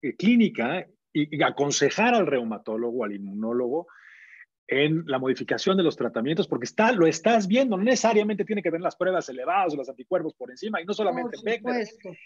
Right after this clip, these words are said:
Speaker 1: sino en todas las enfermedades inmunológicas, y la estás viendo, ¿no? Y, y, y,
Speaker 2: De
Speaker 1: y, y si
Speaker 2: acuerdo.
Speaker 1: tienes una relación cercana y confían en
Speaker 2: De
Speaker 1: ti,
Speaker 2: acuerdo.
Speaker 1: puedes, puedes modificar el curso de la enfermedad. Este,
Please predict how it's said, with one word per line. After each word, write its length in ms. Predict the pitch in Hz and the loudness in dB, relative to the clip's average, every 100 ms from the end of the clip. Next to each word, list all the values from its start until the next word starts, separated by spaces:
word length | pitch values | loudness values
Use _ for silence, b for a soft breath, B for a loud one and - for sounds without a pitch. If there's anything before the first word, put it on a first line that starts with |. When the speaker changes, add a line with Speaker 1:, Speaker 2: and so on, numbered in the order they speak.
| _ | _
Speaker 1:
sino 340 | - 165 160 | 2 2 4
en 140 | 156 156 | 0 2
todas 200 | 240 233 | 4 4
las 120 | 165 | 2
enfermedades 320 | 151 165 151 | -4 -4 -6
inmunológicas, 500 | 135 120 135 156 185 - | -6 -6 -6 -6 -6 -2
y 60 | |
la 120 | 156 160 | 2 2
estás 480 | - 208 220 180 175 | 0 -4 -4 -4 -4
viendo, 560 | 202 262 254 170 - _ _ _ _ _ _ _ _ _ _ | -4 -2 -4 -6 -8 _ _ _ _ _ _ _ _ _ _
¿no? 260 | 113 180 202 | -12 -10 -6
Y, 80 | 131 | -6
y, 20 | |
y, 20 | |
Speaker 2:
De 680 | 120 - 117 - 156 - 170 | -6 -8 -10 -10 -10 -6 -6
Speaker 1:
y, 60 | 180 | -4
y 40 | |
si 120 | - 165 | -2 2
Speaker 2:
acuerdo. 60 | |
Speaker 1:
tienes 260 | 233 262 240 | 4 4 6
una 160 | 240 | 6
relación 400 | 202 185 170 190 | 6 4 2 0
cercana 560 | 180 160 165 160 165 170 | -2 0 2 0 0 -4
y 80 | 143 | -8
confían 400 | 131 123 175 185 | -12 -4 -2 -2
en 80 | 165 | -4
Speaker 2:
De 40 | - | -4
Speaker 1:
ti, 120 | 247 | -6
Speaker 2:
acuerdo. 160 | 233 220 | -2 2
Speaker 1:
puedes, 380 | 254 277 - B B _ | 4 4 0 B B _
puedes 280 | 220 269 214 | 2 4 2
modificar 640 | 196 175 - 156 190 214 | 2 -2 -6 -6 -2 -2
el 120 | 180 | -2
curso 260 | - 156 156 | -6 -4 -2
de 60 | 135 | -4
la 60 | |
enfermedad. 440 | 123 113 104 95 82 _ _ _ _ _ _ - | -6 -12 -14 -14 -18 _ _ _ _ _ _ -10
Este, 540 | 117 - - 113 120 | -10 -10 -8 -8 -8